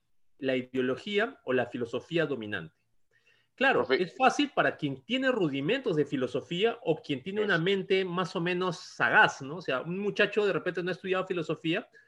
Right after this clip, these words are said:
Speaker 1: pero se ha acostumbrado a ver buen cine. Entonces, al, al ver buen cine, entonces como que educa su mente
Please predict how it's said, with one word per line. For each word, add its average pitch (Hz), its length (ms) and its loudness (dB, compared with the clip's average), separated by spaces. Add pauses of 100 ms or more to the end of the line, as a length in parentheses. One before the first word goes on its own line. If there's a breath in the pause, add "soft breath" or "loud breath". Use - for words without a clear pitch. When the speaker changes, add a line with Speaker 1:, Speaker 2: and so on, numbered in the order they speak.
(300 soft breath)
Speaker 1:
pero 127 220 0
se 190 120 0
ha - 20 -2
acostumbrado 170 460 2
a - 20 4
ver 147 140 4
buen 127 200 -2
cine. 123 380 -6 (580)
Entonces, 135 480 0
al, 127 380 2
al 165 160 2
ver 220 160 6
buen 220 240 2
cine, 170 420 -4 (320 soft breath)
entonces 151 220 0
como 180 200 0
que 156 120 4
educa 208 340 4
su 170 140 0
mente 175 480 2